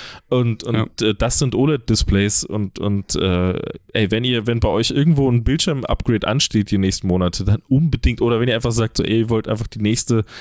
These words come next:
Speaker 1: Generation erleben von dem, was wir, äh, jetzt endlich, also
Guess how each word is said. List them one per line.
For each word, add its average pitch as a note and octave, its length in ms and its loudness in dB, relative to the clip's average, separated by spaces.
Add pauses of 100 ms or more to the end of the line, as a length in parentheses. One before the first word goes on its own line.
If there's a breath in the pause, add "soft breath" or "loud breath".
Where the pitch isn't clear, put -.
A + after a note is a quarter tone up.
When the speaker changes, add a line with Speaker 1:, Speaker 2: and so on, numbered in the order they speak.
(320 loud breath)
Speaker 1:
Generation A#2+ 760 0
erleben G#2+ 540 0
von G#2+ 200 -4
dem, G#2+ 280 0
was G#2 240 -2
wir, G2 760 2
äh, - 40 -8
jetzt - 320 -2
endlich, A#2 360 0
also A2 180 -2